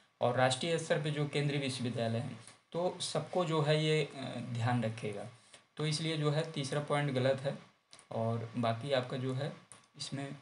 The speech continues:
B option सही होगा। इसके बाद अगला question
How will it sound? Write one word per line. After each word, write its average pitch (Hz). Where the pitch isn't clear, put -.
B 127
option 123
सही 127
होगा। 92
इसके -
बाद 165
अगला 147
question 151